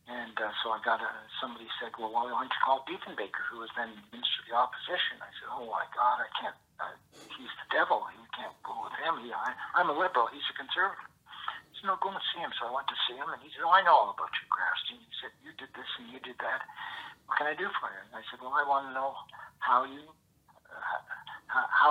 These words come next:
as a young guy like me, you understand government, how it works." So he said, "Make sure you get, you don't do anything that the civil servants object to. Get them on side and you'll get something done.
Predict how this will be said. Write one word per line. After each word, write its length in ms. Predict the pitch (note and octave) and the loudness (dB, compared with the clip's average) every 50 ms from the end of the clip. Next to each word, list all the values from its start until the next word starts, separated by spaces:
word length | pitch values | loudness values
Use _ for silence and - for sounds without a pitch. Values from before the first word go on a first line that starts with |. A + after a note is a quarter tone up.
| C#3+ C#3 | 8 6
as 80 | - C3+ | 2 0
a 80 | B2 B2 | -2 0
young 240 | C#3 C#3+ D3 C3+ | 0 0 0 4
guy 320 | - C#3+ E3 F3 D#3+ D3 C3 | 8 10 10 12 10 10 8
like 160 | B2 B2+ - - - | 4 0 -2 -4 -6
me, 240 | F3 F#3 D3+ D3 | -6 -6 -4 -4
you 80 | D#3 C#3+ | -2 0
understand 560 | A#2 - C#3+ - - - - D3+ D3+ D#3+ E3 | 0 0 0 0 0 0 2 2 2 2 2
government, 320 | D3 D#3 F3+ - - - - | 4 4 4 2 2 -2 -2
how 240 | - - - - | 0 0 0 -2
it 80 | - - | -2 -4
works." 240 | F#3 F#3+ - - - - - - - - - | -4 -4 -4 -6 -8 -10 -10 -10 -8 -8 -8
So 240 | A#2 A2+ A2 A2 - - - | -8 -6 -8 -10 -14 -16 -16
he 80 | C3 - - | -14 -10 -8
said, 160 | - A#2+ - B2 C3+ | -8 -8 -8 -8 -10
"Make 160 | D3+ - - - - - | -6 -4 -2 0 0 2
sure 160 | D3 D#3 C#3+ | 2 0 0
you 160 | - C3+ C3 A#2+ - | -2 -8 -14 -10 -6
get, 160 | C3+ B2+ - - - - - - - - - - _ _ | -6 -6 -8 -10 -16 -14 -12 -10 -10 -10 -12 -14 _ _
you 80 | - - | -4 0
don't 160 | C#3 C#3 C#3 - B2 | 0 0 0 -2 -6
do 80 | A#2 | -4
anything 400 | C3 C#3 C#3+ C3+ - C#3+ C#3 B2 | -4 -4 -4 -6 -10 -12 -12 -10
that 80 | A#2 - - - | -12 -14 -14 -12
the 80 | - - - - | -10 -8 -6 -4
civil 240 | C3+ - - B2+ - - - | -2 0 0 0 0 0 0
servants 320 | C#3+ C#3 C#3 C3 - - - - - - - - - | 0 -2 -4 -4 -6 -6 -8 -8 -10 -16 -18 -14 -12
object 400 | - - - - D#3 D#3+ - - - - | -6 -2 2 4 4 4 2 0 -4 -8
to. 80 | A#2+ C#3+ - _ _ _ _ _ _ _ _ _ - | -8 -10 -16 _ _ _ _ _ _ _ _ _ -8
Get 140 | - D3 - | -8 -6 -2
them 140 | - C3+ B2 | -2 -2 2
on 160 | B2 A#2+ A#2+ - - | 2 0 0 0 0
side 240 | - - - D#3+ D#3+ C3+ | 2 4 4 4 2 0
and 80 | B2 B2 | -6 -6
you'll 140 | B2 - C#3 | -6 -4 -4
get 80 | C3+ C3+ - | -4 -4 -2
something 320 | - C#3 C3+ - - D#3 D3 C#3 | -4 -4 -4 -4 -8 -12 -6 0
done. 260 | C#3+ D3 D#3 - A#3+ | 2 4 4 2 2